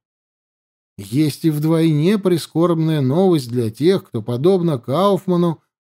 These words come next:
восхваляет Яхве как свидетельство решительного отступления от языческих мифов.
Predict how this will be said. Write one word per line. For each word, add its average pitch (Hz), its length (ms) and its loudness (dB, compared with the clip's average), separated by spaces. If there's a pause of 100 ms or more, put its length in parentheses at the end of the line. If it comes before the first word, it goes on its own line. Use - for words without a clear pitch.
восхваляет 117 720 -2
Яхве 127 720 -4 (360)
как 113 160 -6
свидетельство 113 800 -2
решительного 208 840 0
отступления 151 1000 -2 (260)
от 190 260 0
языческих 117 880 -2
мифов. 107 520 -2